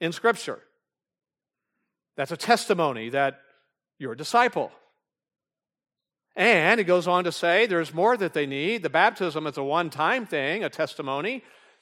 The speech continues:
but they need to be taught all the things I've commanded, all the things I've said. They need to be taught biblical truth.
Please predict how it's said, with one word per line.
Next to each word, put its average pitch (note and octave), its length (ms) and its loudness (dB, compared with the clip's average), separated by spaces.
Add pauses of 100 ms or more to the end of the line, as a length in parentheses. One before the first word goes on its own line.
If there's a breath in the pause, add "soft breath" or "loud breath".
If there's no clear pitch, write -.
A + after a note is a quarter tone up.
(340 soft breath)
but C#3+ 140 -6
they C#3 120 -6
need D#3 280 -8
to D#3 60 -10
be C#3 120 -8
taught C3 680 -4
all E3 320 -2
the D3+ 120 -10
things C#3+ 400 -14
I've C3 160 -12
commanded, A2+ 440 -18
all C#3+ 200 -6
the C#3+ 100 -10
things B2+ 260 -18
I've A2 160 -16
said. A2 300 -16 (220 loud breath)
They F#3 100 -8
need D#3 140 -12
to A#2+ 40 -20
be B2+ 80 -14
taught C3 400 -12
biblical C3 340 -14
truth. - 500 -14